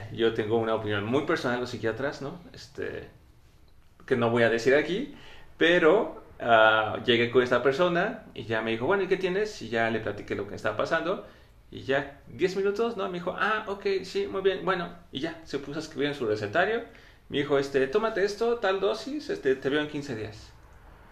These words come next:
Y yo, "Ah, pero ¿no me va a comentar nada de lo que le acabo de decir?". "No, no, no, o sea, este, ahorita el tratamiento comienza así, tú empiezas a medicarte y te veo en dos semanas".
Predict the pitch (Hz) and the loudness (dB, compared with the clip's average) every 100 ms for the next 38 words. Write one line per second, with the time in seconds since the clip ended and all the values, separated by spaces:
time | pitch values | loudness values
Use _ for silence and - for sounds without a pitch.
0 | - - - 101 104 101 - - - - | -20 -20 -14 -8 -6 -6 -12 -20 -20 -20
1 | - - - 110 101 101 101 98 98 - | -20 -18 -4 -2 0 2 2 2 0 -4
2 | - - - - - 117 110 110 107 107 | -18 -20 -20 -20 -6 -4 -4 -4 -6 -8
3 | 107 - - - - - - - 123 139 | -10 -18 -20 -20 -20 -20 -20 -16 -6 -4
4 | 156 160 156 131 131 131 123 131 139 139 | -2 -2 -2 -4 -4 -6 -6 -6 -4 -4
5 | - 117 113 - - 107 107 104 139 135 | -4 -4 -4 -4 -8 -8 -8 0 2 2
6 | 156 196 - - - - 285 285 277 254 | 0 -2 -4 -16 -20 -14 -4 0 0 -2
7 | 233 - - 202 185 190 185 185 196 185 | -4 -8 -14 -10 -4 -2 -2 0 0 2
8 | 185 185 190 170 147 147 143 151 165 - | 0 0 -2 0 -2 -2 -4 -4 -6 -4
9 | 135 139 120 220 247 190 180 175 170 139 | -4 -2 -4 -4 -2 0 0 -2 -4 -4
10 | 120 120 190 196 233 233 - 127 127 131 | -4 0 -2 -2 -4 -4 -2 -2 -2 -4
11 | 127 104 104 - - | -4 -8 -10 -12 -18